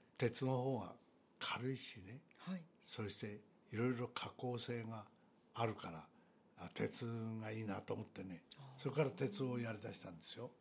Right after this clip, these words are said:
Speaker 1: それからもうそれ、鉄のポールも出、出だしてましたからね。そして鉄をやってるうちにだんだんだんだん公共事業の関係だけじゃなくて、民間のね、いろいろ照明の柱とかいろんなものも、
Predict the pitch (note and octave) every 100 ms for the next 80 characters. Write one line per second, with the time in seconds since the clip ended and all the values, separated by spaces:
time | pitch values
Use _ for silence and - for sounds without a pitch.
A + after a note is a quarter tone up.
0 | - - - - C#3+ E3 E3+ G#3 G#3 B3+
1 | G3 B2+ C#3 B2+ - - - C3 - F#3+
2 | - G#3+ F#3+ B2 F2+ G2+ B2+ - A2 A#2+
3 | D#3+ D#3+ F3 F#3+ - A2+ E2 F2+ B2+ C#3+
4 | - - - - F#3+ E3+ D#3 D#3+ D#3 A3
5 | G#3 G3 F#3+ - G3 F#3 - F#3 E3+ A#2
6 | A#2+ E3 F3 F3+ F3 F3+ E3+ E3+ E3+ -
7 | - - C#3+ D3+ F3 D#3+ C3 D#3+ D#3+ B2+
8 | G2+ F2 - A2 - B2+ A#2 A2+ A#2+ A#2+
9 | G#2+ A2+ - - - - - - G#2+ B2
10 | B2+ D#3 D#3 F3 F3+ G3+ - - - -
11 | - A#2 C3+ D3 C#3 C3 A#2+ C#3+ C#3 C3
12 | - D#3 C#3+ A#2+ G#2+ G#2 B2+ E3 E3+ E3+
13 | F3 E3 C#3+